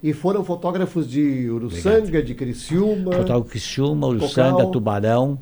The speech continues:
Speaker 1: Cocal também?
Speaker 2: Cocal não foi na
Speaker 1: Ah.
Speaker 2: época, não foi, não
Speaker 1: Hum.
Speaker 2: quiseram ir. Ah, Criciúma, Tubarão.
Speaker 1: Um grupo sul-catarinense.
Speaker 2: É, é. Nova Veneza foi um,
Speaker 1: Certo.
Speaker 2: tal do Machado. E Forquilinha,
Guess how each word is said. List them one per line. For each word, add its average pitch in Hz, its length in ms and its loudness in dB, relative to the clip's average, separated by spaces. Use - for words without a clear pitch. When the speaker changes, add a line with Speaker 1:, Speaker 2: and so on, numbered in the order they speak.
Speaker 1:
Cocal 117 320 -6
também? 117 380 -2
Speaker 2:
Cocal 147 320 2
não 147 160 0
foi 113 400 2
na 90 100 -2
Speaker 1:
Ah. 87 60 -2
Speaker 2:
época, 87 420 -6
não 90 140 -6
foi, 76 400 -8
não 85 100 -4
Speaker 1:
Hum. 92 60 -2
Speaker 2:
quiseram 87 400 -4
ir. 76 160 -10
Ah, 92 340 -4
Criciúma, 170 480 -2
Tubarão. 123 600 0
Speaker 1:
Um 151 100 -8
grupo 190 300 -2
sul-catarinense. 147 800 -6
Speaker 2:
É, 135 80 2
é. 104 420 2
Nova 135 220 2
Veneza 135 520 4
foi 110 220 0
um, 160 240 -2
Speaker 1:
Certo. 90 460 -18
Speaker 2:
tal 95 140 -2
do 95 80 -4
Machado. 120 560 -2
E 120 540 0
Forquilinha, 139 720 4